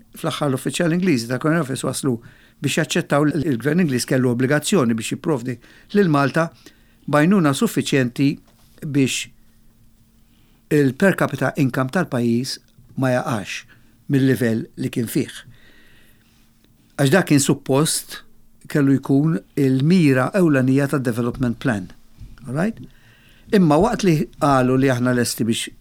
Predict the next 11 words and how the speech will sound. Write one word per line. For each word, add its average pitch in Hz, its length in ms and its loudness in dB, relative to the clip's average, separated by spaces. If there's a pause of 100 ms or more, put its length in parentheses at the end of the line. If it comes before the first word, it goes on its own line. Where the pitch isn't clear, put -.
(240)
nejnu 123 440 2
pjanijiet 120 380 0
li 120 80 -4
jista' 117 220 -4
jkollha 117 340 -2
Malta 123 440 -4 (520)
biex - 400 -4 (240)
biddel 120 380 0
l-istruttura 113 460 -6
tal-ekonomija 127 600 -6
tagħha 151 360 -4